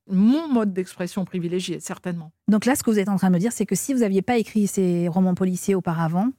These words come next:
Speaker 2: peut-être que vous ne seriez jamais arrivé jusqu'à la série.
Speaker 1: Oui.
Speaker 2: Vous avez appris
Speaker 1: Oui.
Speaker 2: une technique, euh,
Speaker 1: Oui.
Speaker 2: une façon de
Speaker 1: Oui, certainement.
Speaker 2: cerner les personnages.
Speaker 1: Ah oui, oui, certainement, certainement. Oui, oui, j'ai quand même écrit, euh, oui, c-, sept romans ou quelque chose comme ça. C'est vraiment, non, non, ça,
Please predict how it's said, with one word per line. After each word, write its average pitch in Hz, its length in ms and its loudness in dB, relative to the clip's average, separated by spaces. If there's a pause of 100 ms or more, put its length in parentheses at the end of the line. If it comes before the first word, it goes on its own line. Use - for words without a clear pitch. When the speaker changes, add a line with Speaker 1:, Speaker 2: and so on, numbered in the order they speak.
(120)
Speaker 2:
peut-être 220 220 0
que 202 100 0
vous 185 60 4
ne - 20 0
seriez 190 400 2
jamais 196 240 2
arrivé 196 340 2
jusqu'à 196 240 -2
la 185 120 0
série. 190 300 -2 (140)
Speaker 1:
Oui. 165 220 -2 (680)
Speaker 2:
Vous 190 80 6
avez 185 160 4
appris 180 320 4
Speaker 1:
Oui. 233 80 4
Speaker 2:
une 202 100 4
technique, 220 600 4
euh, 190 160 4
Speaker 1:
Oui. 185 180 4
Speaker 2:
une 185 100 2
façon 185 280 0
de 208 80 4
Speaker 1:
Oui, 190 100 6 (260)
certainement. 196 500 -2
Speaker 2:
cerner 196 240 2
les 190 80 2
personnages. 190 560 2
Speaker 1:
Ah 175 40 2
oui, 165 60 4
oui, 151 160 -6
certainement, 147 640 -8
certainement. 170 580 -8 (460)
Oui, 226 60 2
oui, 190 180 0
j'ai 202 120 0
quand 254 120 -2
même 262 180 0
écrit, 214 380 -2
euh, 180 80 -2
oui, 214 180 -2
c-, - 180 -14 (520)
sept 214 340 -6
romans 214 420 0
ou 180 60 -4
quelque 180 280 -12
chose 190 180 -8
comme 190 140 -6
ça. 214 420 -2
C'est 180 220 -2
vraiment, 233 360 0
non, 220 160 2
non, 180 180 -4
ça, 165 640 -6